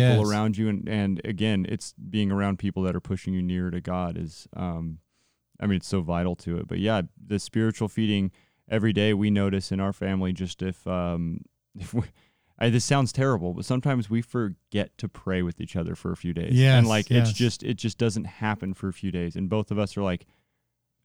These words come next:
Speaker 2: "Man, that's been a rough few days and we haven't been praying together." And then it's like, we know, we know that if we're starting our day off that way and not with looking at,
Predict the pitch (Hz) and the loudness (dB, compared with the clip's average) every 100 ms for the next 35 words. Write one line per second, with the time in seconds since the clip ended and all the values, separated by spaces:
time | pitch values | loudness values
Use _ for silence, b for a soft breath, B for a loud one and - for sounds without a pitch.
0 | - 110 98 78 - 107 - 113 107 107 | -4 0 0 -2 -4 -4 0 2 4 2
1 | - 113 104 107 92 87 90 95 92 101 | 0 0 2 2 2 0 0 0 0 -2
2 | 90 95 101 90 85 87 98 113 113 - | 0 0 0 0 -2 -2 0 0 0 0
3 | 110 104 123 123 147 180 98 98 120 113 | -2 0 0 2 2 0 -2 -2 0 2
4 | 135 151 110 101 - 101 92 80 _ _ | 0 0 -2 -4 -4 -4 -4 -8 _ _
5 | _ - 117 131 135 117 113 98 92 87 | _ -4 0 2 2 0 0 0 0 0
6 | 90 - 90 85 90 90 90 92 110 - | -4 -4 -4 -2 -2 -2 0 0 -2 -2
7 | 110 101 - _ _ _ _ - 113 110 | -2 -2 -4 _ _ _ _ -6 -2 0
8 | 107 101 98 | 2 2 0